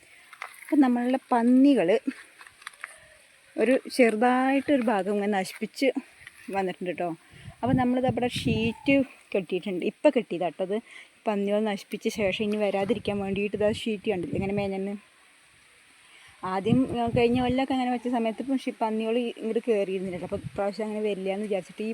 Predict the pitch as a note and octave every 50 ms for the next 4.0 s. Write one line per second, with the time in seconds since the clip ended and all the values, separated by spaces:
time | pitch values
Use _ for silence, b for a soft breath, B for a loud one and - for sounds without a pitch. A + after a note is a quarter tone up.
0 | G#3+ G#3+ G3+ G3 F#3+ F#3+ - - - A#3+ A#3 G3+ - - B3 A#3 G3 - G3+ F#3+
1 | F#3 F3+ E3+ D#3 D#3 E3+ G3+ B3 B B B B B B B B - B3+ - C#4+
2 | C4+ A#3+ A#3 C#4 C4+ C4+ C#4 - C#4 C#4+ D4 C4 B3 G3+ F#3+ G#3 G#3+ G3+ F3+ D#3+
3 | D#3+ E3+ E3 D#3 - F3 D#3+ F3+ E3+ - - - G#3 G3+ G3 G3 G3 F#3+ G3+ G#3+